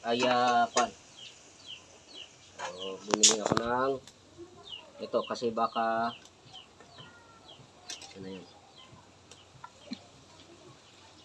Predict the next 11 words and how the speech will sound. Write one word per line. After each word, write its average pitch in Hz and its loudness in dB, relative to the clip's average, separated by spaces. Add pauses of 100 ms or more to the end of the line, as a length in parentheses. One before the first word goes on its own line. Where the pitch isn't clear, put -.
(460)
Baka 123 -6
dito 123 -4
lang 123 -2
ang 113 -2
problema. 107 0 (320)
Ito. 104 -4 (1040)
Ito, 104 -8
mukhang 104 -2
sunog 104 0
na, 101 -2
oh. 87 -10